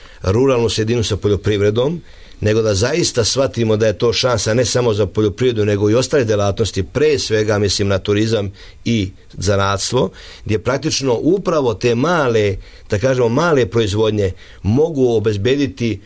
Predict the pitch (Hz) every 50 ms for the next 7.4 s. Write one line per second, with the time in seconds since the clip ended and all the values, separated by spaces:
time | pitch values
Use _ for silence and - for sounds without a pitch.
0 | - - - - 113 143 147 147 - - 117 107 98 95 104 117 143 156 - -
1 | 165 160 139 120 117 107 - - 107 107 120 156 165 147 156 151 139 131 131 127
2 | 151 180 190 180 175 160 131 104 98 131 143 143 127 123 113 - - 107 92 107
3 | 117 131 117 - 123 131 123 113 107 104 131 147 127 139 135 123 120 - - 127
4 | 135 139 113 - 107 95 110 113 120 120 95 110 110 117 117 110 104 - - -
5 | - - - - - - 107 104 101 98 101 101 98 98 101 117 113 101 113 107
6 | 104 101 92 95 - - - - 104 113 120 113 92 104 101 98 92 - 127 139
7 | 156 160 - - - 165 196